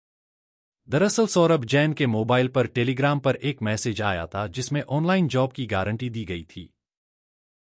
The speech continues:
उसे बताया गया कि वो कुछ पैसा जमा करेगा तो उसे कुछ पैसे बढ़कर रिटर्न उसके खाते में आएंगे।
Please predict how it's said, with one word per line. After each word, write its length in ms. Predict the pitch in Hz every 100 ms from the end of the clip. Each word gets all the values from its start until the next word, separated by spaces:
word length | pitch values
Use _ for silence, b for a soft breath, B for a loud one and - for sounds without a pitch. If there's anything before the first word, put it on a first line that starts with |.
| _ -
उसे 260 | 156 214
बताया 400 | 180 170 143 143
गया 240 | 151 170 170
कि 180 | 170 135
वो 120 | 139
कुछ 240 | - 156
पैसा 360 | - 131 - 135
जमा 240 | 117 110
करेगा 420 | 101 98 92 131
तो 140 | 127 120
उसे 300 | - - 190
कुछ 260 | 185 226
पैसे 360 | - 170 170 190
बढ़कर 400 | 131 127 131 135
रिटर्न 400 | 110 107 135 135
उसके 260 | 120 - 151
खाते 340 | - 113 123
में 140 | 123 131
आएंगे। 420 | 120 110 85 78